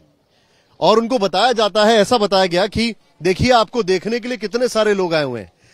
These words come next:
पांच हजार बम लगाए हैं, पांच हजार की संख्या में लोग हैं। किसको पता था कि ऐसा हो जाएगा?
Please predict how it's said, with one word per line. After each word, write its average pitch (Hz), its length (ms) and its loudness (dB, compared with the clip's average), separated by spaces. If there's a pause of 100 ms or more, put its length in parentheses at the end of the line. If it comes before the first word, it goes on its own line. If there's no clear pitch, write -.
(220)
पांच 226 320 -4
हजार 214 380 -2
बम 214 220 -4
लगाए 214 360 -4
हैं, 233 160 -4
पांच 220 360 -10
हजार 220 260 -6
की 208 120 -16
संख्या 202 320 -8
में 202 100 -8
लोग 170 240 -12
हैं। 113 160 -18 (480)
किसको 190 300 -6
पता 196 280 -6
था 208 140 -6
कि 202 120 -8
ऐसा 185 220 -4
हो 180 160 -6
जाएगा? 147 380 -8